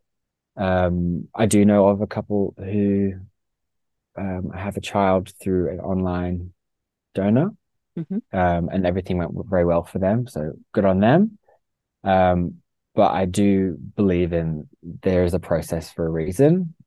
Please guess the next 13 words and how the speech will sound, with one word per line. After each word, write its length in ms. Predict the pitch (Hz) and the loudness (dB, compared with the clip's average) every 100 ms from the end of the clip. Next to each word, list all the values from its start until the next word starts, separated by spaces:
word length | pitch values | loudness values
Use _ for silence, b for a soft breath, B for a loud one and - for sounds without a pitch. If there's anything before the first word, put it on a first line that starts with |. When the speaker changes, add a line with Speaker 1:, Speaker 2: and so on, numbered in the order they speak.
| - | -10
Speaker 1:
um, 400 | 90 82 80 76 | -6 -4 -4 -6
and 80 | 92 | -6
it 60 | |
just 200 | 82 - | -4 -4
protects 440 | - - 95 - - | -2 0 0 -2 -4
you, 400 | 85 90 82 82 _ _ _ _ _ _ _ _ - | 0 0 0 -4 _ _ _ _ _ _ _ _ -12
um, 360 | 82 80 80 - | -10 -8 -8 -4
most 260 | 92 87 | -4 -4
importantly, 440 | 90 87 82 82 76 | -4 -4 -4 -4 -8
it 80 | |
protects 280 | - 101 92 | -8 -6 -4
your 120 | 92 | -4
family 500 | 82 76 76 76 80 | -4 -6 -8 -8 -12